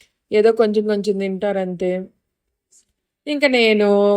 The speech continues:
ఒక పూటే తినడానికి అలవాటు పడ్డాను అనమాట. నేను కూడా రెండు పూట్ల తినట్లేదు రైస్. పొద్దున పూట పది, పదకొండింటికి బ్రేక్ఫాస్ట్ అయిపోతుందండి. తర్వాత ఫోర్ థర్టీ, త్రీ థర్టీ, ఫోర్ ఆ మధ్యలో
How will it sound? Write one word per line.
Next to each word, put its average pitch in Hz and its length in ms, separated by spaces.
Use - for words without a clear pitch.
ఒక 220 180
పూటే 247 380
తినడానికి 226 760
అలవాటు 208 360
పడ్డాను 185 420
అనమాట. 180 400
నేను 185 200
కూడా 185 180
రెండు 190 260
పూట్ల 214 300
తినట్లేదు 196 680
రైస్. 196 380
పొద్దున 220 280
పూట 233 240
పది, 220 260
పదకొండింటికి 208 760
బ్రేక్ఫాస్ట్ 214 580
అయిపోతుందండి. 190 720
తర్వాత 285 440
ఫోర్ 254 340
థర్టీ, 240 480
త్రీ 233 300
థర్టీ, 226 400
ఫోర్ 254 300
ఆ 240 100
మధ్యలో 233 440